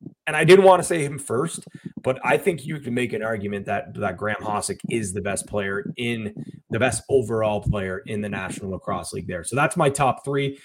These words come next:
I think, uh, Shane Jackson, another Georgia Swarm, he won the M V P, um, the last time they touched the floor. He's a guy that is, uh, you know, he's short in stature, but he takes a beating. He's not afraid to go to the middle. Uh, he's got great vision, great hands,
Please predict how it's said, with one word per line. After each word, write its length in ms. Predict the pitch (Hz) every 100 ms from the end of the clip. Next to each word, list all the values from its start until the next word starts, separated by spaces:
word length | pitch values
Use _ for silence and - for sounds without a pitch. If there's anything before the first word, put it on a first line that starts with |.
| - -
I 100 | 139
think, 360 | - 143 -
uh, 260 | - 113 113
Shane 320 | - 147 127
Jackson, 720 | 113 117 120 - 123 120 127 -
another 320 | 113 113 113
Georgia 320 | 117 113 104
Swarm, 340 | - 107 113
he 100 | 104
won 160 | 113 117
the 140 | 117
M 120 | 110 104
V 140 | 104
P, 360 | - 110 107 - _ _
um, 240 | - 98 101
the 100 | 104
last 300 | 110 104 -
time 280 | 107 107
they 120 | 107 104
touched 260 | 107 104
the 80 | 95
floor. 400 | - 117 110 104 _ _ _
He's 260 | 127 120
a 60 | 113
guy 320 | 117 113 113
that 320 | 107 104 101
is, 640 | - 104 104 101 85 - - -
uh, 260 | 92 85
you 100 | 95
know, 100 | 107
he's 260 | 101 113 -
short 360 | - 139 139 131
in 60 |
stature, 840 | 107 - 110 113 - 131 120 - 120
but 300 | 110 104 -
he 160 | - 104
takes 300 | 110 107 107
a 60 |
beating. 440 | 90 113 110 110 107
He's 200 | 98 95
not 180 | 104
afraid 280 | 101 113 110
to 40 | 104
go 220 | 104 104
to 40 |
the 100 | 101
middle. 440 | 101 107 107 104 - _ _ -
Uh, 220 | 101 98
he's 220 | 101 101
got 220 | 104 95
great 340 | - 98 113 104
vision, 520 | 107 101 104 98 104
great 340 | - 101 113 -
hands, 560 | 104 104 101 101 -